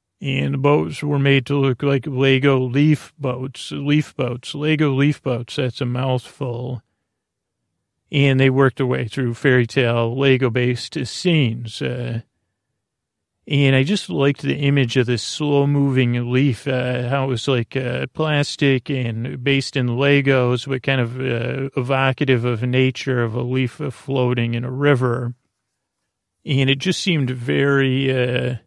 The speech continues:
I don't know, very enticing to me, and, and then very sleepy. Like, I could picture a child curled up in the boat, uh, in the boat sleeping. And this is the kind of things I think about when I'm waiting in line.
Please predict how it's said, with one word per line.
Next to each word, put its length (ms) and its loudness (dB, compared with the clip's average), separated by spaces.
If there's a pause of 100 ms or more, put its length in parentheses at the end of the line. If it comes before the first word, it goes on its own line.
(220)
I 80 -4
don't 100 2
know, 80 2
very 280 2
enticing 640 0
to 80 -6
me, 340 -4
and, 140 -4
and 260 -2
then 220 2
very 300 4
sleepy. 560 -2
Like, 240 -4
I 80 -4
could 160 -4
picture 320 -2
a 40 -4
child 760 -2 (480)
curled 320 2
up 160 2
in 80 -2
the 80 -4
boat, 400 -6
uh, 340 -4 (960)
in 140 0
the 60 -2
boat 280 2
sleeping. 580 0
And 80 2
this 160 2
is 120 0
the 40 -4
kind 160 4
of 60 0
things 240 2
I 100 2
think 220 0
about 240 2
when 80 -4
I'm 120 -2
waiting 360 2
in 100 -6
line. 680 0